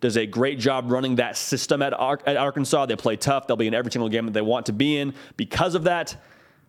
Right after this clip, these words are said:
Arkansas comes in at number eight. At number seven, we got U S C.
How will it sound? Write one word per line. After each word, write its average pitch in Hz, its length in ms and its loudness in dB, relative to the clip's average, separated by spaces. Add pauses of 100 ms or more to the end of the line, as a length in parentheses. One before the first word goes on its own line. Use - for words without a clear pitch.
(200)
Arkansas 131 520 2
comes 120 220 0
in 117 80 0
at - 40 -2
number 107 240 0
eight. 98 180 0
At 123 120 -2
number 185 180 2
seven, 170 300 2
we 185 80 2
got 208 180 2
U 196 160 4
S 170 140 0
C. - 300 -2